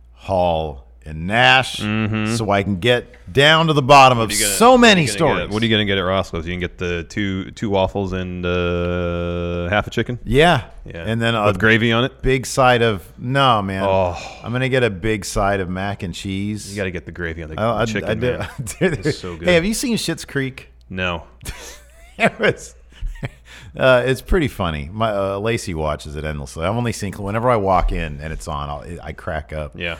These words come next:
Speaker 1: But Chris Elliott's in it.
Speaker 2: Oh, okay.
Speaker 1: And, uh, and at one point, uh, what's Jim's dad's name from American Pie?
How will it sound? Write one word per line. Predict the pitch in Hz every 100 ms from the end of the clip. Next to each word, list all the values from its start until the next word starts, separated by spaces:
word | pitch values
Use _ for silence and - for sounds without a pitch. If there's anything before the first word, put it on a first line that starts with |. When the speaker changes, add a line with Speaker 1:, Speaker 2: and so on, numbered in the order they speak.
| - -
Speaker 1:
But | 95 90
Chris | 135 -
Elliott's | 104 104 104 -
in | 113
it. | 113 - - - -
Speaker 2:
Oh, | 139 139
okay. | - 101 87 -
Speaker 1:
And, | 107 104 95
uh, | 92 90 87 90 -
and | 104
at | 101
one | 104
point, | 110 - 110 95
uh, | - 92 87 80 78 73 - - -
what's | 113 120 - -
Jim's | 90 101 85
dad's | 90 85 82 76
name | 85 82 82 78 76 -
from | - 82 76 73
American | 82 80 78
Pie? | 82 78 78